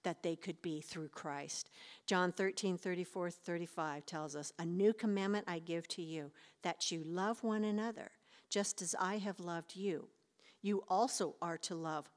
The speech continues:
one another. By this, all people will know that you are my disciples, if you love, if you have love for one another. So Priscilla lived this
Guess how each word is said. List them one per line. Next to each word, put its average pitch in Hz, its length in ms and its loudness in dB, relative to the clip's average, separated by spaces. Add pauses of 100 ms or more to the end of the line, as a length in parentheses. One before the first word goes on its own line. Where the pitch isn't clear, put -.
one 165 240 0
another. 143 440 -6 (300)
By 160 240 0
this, 233 340 4
all 190 200 2
people 240 320 -4
will 247 140 4
know 147 320 -2 (260)
that - 240 -4
you 190 140 2
are 175 160 -2
my 156 240 -4
disciples, 156 680 -8
if 160 160 -10
you 156 160 -10
love, 190 480 -2 (320)
if - 160 -6
you 190 80 0
have 165 240 -4
love 165 320 -6 (260)
for 165 40 -6
one 156 220 -4
another. 143 400 -6 (300)
So 185 220 4
Priscilla 233 720 2 (200)
lived 190 600 2
this - 260 2